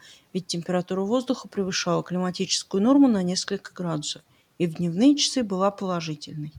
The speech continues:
Очередной снегопад ожидается в столице в субботу.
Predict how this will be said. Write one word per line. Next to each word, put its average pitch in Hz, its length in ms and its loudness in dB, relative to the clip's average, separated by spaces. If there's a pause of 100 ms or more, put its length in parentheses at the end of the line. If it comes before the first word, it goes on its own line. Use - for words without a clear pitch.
(520)
Очередной 190 440 2
снегопад 269 560 2
ожидается 190 460 -2
в - 80 -10
столице 190 420 -6
в - 60 -14
субботу. 170 560 -4